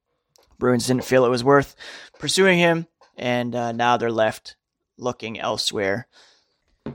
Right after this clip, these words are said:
I should mention that, uh, David Krejci remains day-to-day. He was not able to play last night,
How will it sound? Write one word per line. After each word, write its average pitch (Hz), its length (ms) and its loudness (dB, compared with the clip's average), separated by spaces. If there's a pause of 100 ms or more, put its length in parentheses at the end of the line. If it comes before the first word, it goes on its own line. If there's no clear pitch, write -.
(120)
I - 420 -8
should 156 220 2
mention 156 380 4
that, 135 280 4
uh, 120 140 -2
David 139 300 4
Krejci 160 500 4
remains 139 360 2
day-to-day. 143 520 4
He 156 160 -4
was 131 120 -4
not 120 180 2
able 123 240 -2
to 120 100 -14
play 127 280 0
last 113 360 2
night, 151 260 2